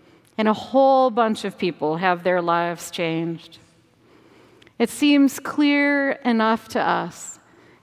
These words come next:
and yet one rabbi writes, "The opening Hebrew words translated as 'go forth' are quite ambiguous. They might mean go to yourself,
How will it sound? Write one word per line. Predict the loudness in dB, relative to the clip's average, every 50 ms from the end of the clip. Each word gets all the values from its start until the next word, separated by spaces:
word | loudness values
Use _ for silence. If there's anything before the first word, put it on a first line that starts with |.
| _ _
and | 0 2
yet | 4 4 2 2
one | 2 2 2 4 4
rabbi | 4 2 2 2 2 2 2 2
writes, | 2 2 2 0 0 -2 -6 -6
"The | -4 -2 0
opening | 2 2 2 2 2 2 2 4 4 2
Hebrew | 2 2 0 -2 -2 0 0 0 0 0
words | 0 0 0 0 0 0 -2 -4 -6 -10 -10
translated | -6 -2 0 2 2 2 2 2 2 2 4 4 2 2 2
as | 2 2 2 -2 -4
'go | -4 -2 -2 -2 -2
forth' | -4 -4 -4 -4 -2 -2 -2 -4 -6 -10 -14 -20 -20 -20 -20 _ _ _ -20 -20 -20 _ _ _ _
are | -2 -2
quite | -2 -4 -2 0 0 2 2 0
ambiguous. | 0 0 0 2 2 2 0 0 -2 -6 -6 -6 -8 -10 -14 -18 -20 -20 -20 -20 -20 _ _ _ _ -20 -20 -20 -20 _ _
They | 2 2
might | 4 4 2 2 2 2
mean | 2 2 4 2 2
go | 2 2 4 4 2 2
to | 0 -4 -8 -4 -2
yourself, | -2 -2 -2 -4 -4 -4 -2 0 0 0 -2 -4 -8 -12 -20 -20 -20 -20